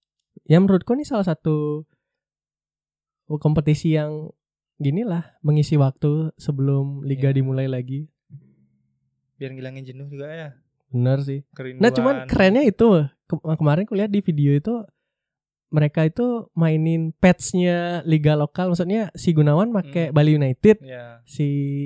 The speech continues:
Speaker 1: nggak, aku nggak tahu pemain
Speaker 2: Pemain
Speaker 1: dari
Speaker 2: Barito
Speaker 1: Barito tuh make
Speaker 2: kayak
Speaker 1: klub
Speaker 2: gini
Speaker 1: dari
Speaker 2: Barito,
Speaker 1: Barito.
Speaker 2: iya.
Speaker 1: Itu kayak pasti PES ya?
Speaker 2: Kayaknya sih yang dua ribu dua puluh tuh,
Speaker 1: Hmm.
Speaker 2: yang terbaru kayaknya patch-nya. Patch-nya aja kayaknya tuh.
Speaker 1: Setauku fifa emang ada, fifa dua puluh ada patch gitu? Kalau aku
Speaker 2: Kurang tahu.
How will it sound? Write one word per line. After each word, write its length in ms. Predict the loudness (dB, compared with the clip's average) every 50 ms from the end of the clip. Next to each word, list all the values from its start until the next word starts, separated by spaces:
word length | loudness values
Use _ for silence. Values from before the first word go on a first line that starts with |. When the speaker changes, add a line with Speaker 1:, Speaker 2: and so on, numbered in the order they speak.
| -8 -12 _ _ _ _
Speaker 1:
nggak, 160 | -4 -2 -2 -2 -4 -6 _ _ _
aku 160 | -10 -4 0 0
nggak 160 | 0 0 2
tahu 120 | 2 0 0
pemain 320 | 0 2 2 4 4 6 6
Speaker 2:
Pemain 40 | 6
Speaker 1:
dari 160 | 6 6 6
Speaker 2:
Barito 260 | 6 6 6 6 4 4 2
Speaker 1:
Barito 40 | 2
tuh 120 | 2 2
make 160 | 2 0 2
Speaker 2:
kayak 140 | 0 -2 -2 2
Speaker 1:
klub 140 | 4 4 6
Speaker 2:
gini 100 | 6 6
Speaker 1:
dari 120 | 6 6 6
Speaker 2:
Barito, 400 | 6 4 4 2 2 2 2 2
Speaker 1:
Barito. 160 | 2 2 -2
Speaker 2:
iya. 100 | -4 -2
Speaker 1:
Itu 120 | 0 0
kayak 180 | 0 0 -4 -2
pasti 220 | -4 0 2 2 0
PES 360 | 0 _ _ 2 2 4 2 2
ya? 140 | 0 0 -2 -2 _ _ _ _ _ _ _ _ _ _ _ _ _ _ _ _ _ _
Speaker 2:
Kayaknya 520 | -20 -20 -20 -18 -18 -18 -16 -14 -14 -14
sih 200 | -14 -14 -16 -18 -18 _ _ _ _ _
yang 240 | _ -14 -14 -14 -14
dua 160 | -14 -14 -14
ribu 160 | -14 -14 -14 -16
dua 160 | -14 -14 -16
puluh 440 | -16 _ -18 -18 -16 -16 -16 -10 -4
tuh, 100 | -2 -2 -2
Speaker 1:
Hmm. 100 | -2 -6
Speaker 2:
yang 140 | -12 -20 -20
terbaru 400 | -16 -16 -16 -14 -16 -16 -18 -20
kayaknya 240 | -20 -20 -20 -20 -20
patch-nya. 480 | _ -20 -18 -18 -20 -20 -20 -20 -20 -20 _ _ _ _
Patch-nya 400 | _ -14 -14 -14 _ -18 -18 -18 -18
aja 140 | -18 -18 -18 -18
kayaknya 260 | -18 -20 -20 -20 -20
tuh. 100 | -20 -20 -4
Speaker 1:
Setauku 540 | -2 -2 2 4 4 4 4 2 -2 -6 -6 -6 -8 _ _ _ _
fifa 320 | _ 0 0 0 0 -2 -2
emang 180 | -4 -4 -4 -4
ada, 200 | -2 -2 -2 -2 -4 _ -16 -8
fifa 380 | -4 -4 -4 -2 0 -2 -2 -2 -2 -4 -4
dua 200 | 0 0 0 0
puluh 300 | 2 2 0 0 2 0
ada 180 | 0 0 0 0
patch 300 | 0 0 -2 -4 -2 0 0
gitu? 300 | 0 0 -2 -6 -8 -8
Kalau 260 | -4 0 2 2 2 2
aku 340 | 0 -2 -2 -2 -2 -2
Speaker 2:
Kurang 140 | -4 -6 -8
tahu. 140 | -14 -20 -20